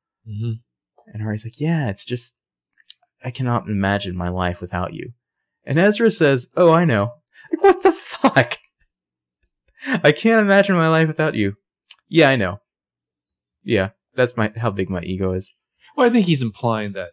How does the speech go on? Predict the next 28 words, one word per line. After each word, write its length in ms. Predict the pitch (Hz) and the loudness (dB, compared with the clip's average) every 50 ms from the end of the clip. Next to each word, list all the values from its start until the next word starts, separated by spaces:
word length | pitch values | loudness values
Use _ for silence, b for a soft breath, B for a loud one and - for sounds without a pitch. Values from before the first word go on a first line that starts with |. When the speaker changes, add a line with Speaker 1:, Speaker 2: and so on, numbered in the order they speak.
| _ | _
Speaker 1:
he 200 | _ _ - 113 104 | _ _ -16 -16 -16
feels 320 | _ - 113 113 107 101 | _ -8 -8 -6 -6 -8
the 60 | 101 | -10
same 260 | 95 - - 95 92 92 | -18 -14 -12 -12 -10 -10
way, 200 | 92 92 87 87 | -10 -12 -12 -10
but 120 | - 90 78 | -12 -8 -2
yeah. 60 | 104 | 0
Speaker 2:
I 200 | 131 120 104 - _ - | 0 0 0 -2 _ -2
guess, 360 | - 120 104 87 87 92 - - | 2 2 4 4 2 -2 -4 -2
but 180 | 120 120 113 190 | -2 0 2 2
it's, 220 | 175 - - - - _ - | 2 2 0 -8 -14 _ -12
<laughs> 340 | 185 202 - - - - - - 220 - - _ _ | -12 -12 -12 -12 -20 -10 0 0 0 0 0 _ _
when 120 | - 190 170 | -8 -6 -4
he 100 | 208 202 185 | -4 -6 -6
said 280 | - - 185 196 185 | -4 -2 -2 0 2
that, 120 | 165 139 127 | 4 4 4
I 60 | 120 | 4
was 140 | 117 113 117 | 2 2 0
like, 160 | 110 104 107 _ _ - | -4 -4 -4 _ _ -6
"Wow, 260 | - - - 98 104 | -4 -2 -2 -2 -6
seriously?" 460 | - - 107 101 104 113 - - 123 _ b b b b b b | -8 -10 -8 -8 -8 -6 -8 -10 -10 _ b b b b b b
He's 200 | - - 104 - | -6 -6 -2 0
Speaker 1:
Yeah. 40 | 117 | 0
Speaker 2:
like, 120 | 110 101 113 | 0 0 0
"You 80 | 135 | 0
don't 140 | 147 143 123 | 0 2 0
have 220 | 117 120 127 135 - | 0 -2 -4 -6 -8
to. 300 | - 87 - 50 50 - | -12 -12 -12 -12 -12 -14